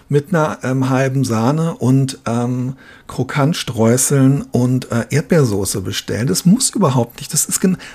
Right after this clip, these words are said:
mach doch einfach, nimm doch einfach zwei Kugeln Vanille.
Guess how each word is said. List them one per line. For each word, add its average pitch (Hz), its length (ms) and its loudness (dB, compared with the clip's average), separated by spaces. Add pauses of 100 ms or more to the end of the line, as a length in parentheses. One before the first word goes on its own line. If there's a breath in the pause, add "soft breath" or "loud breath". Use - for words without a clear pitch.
mach 185 220 2
doch - 160 0
einfach, 180 460 -2
nimm 196 200 6
doch 254 140 -8
einfach 175 360 -2
zwei 156 380 2
Kugeln 170 440 0
Vanille. 180 480 4